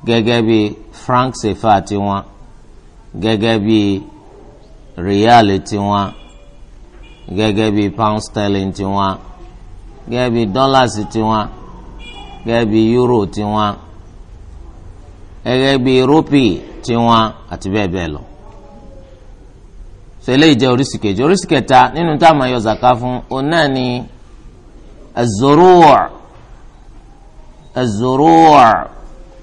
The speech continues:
wa thimar. Az-zuru' wa thimar. Wọ́n ń pè ní al-mahsulatu az-zira'iyya.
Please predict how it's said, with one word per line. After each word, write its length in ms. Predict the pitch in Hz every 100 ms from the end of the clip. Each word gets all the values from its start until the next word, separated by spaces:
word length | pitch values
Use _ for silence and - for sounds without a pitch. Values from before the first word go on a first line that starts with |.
| - -
wa 160 | 131 120
thimar. 600 | 131 131 127 113 98 87 - - - - - - - - - - - - - - - - - -
Az-zuru' 840 | 110 104 95 117 123 143 165 180 180 - -
wa 140 | 120
thimar. 520 | 113 123 117 113 85 - - - -
Wọ́n 180 | - 131
ń 40 |
pè 160 | 123 117
ní 180 | 123 123 123 - - - - - - - -
al-mahsulatu 1600 | 101 117 113 113 117 - - - 113 113 110 107 120 135 117 127
az-zira'iyya. 1120 | 90 73 107 117 117 117 101 120 113 110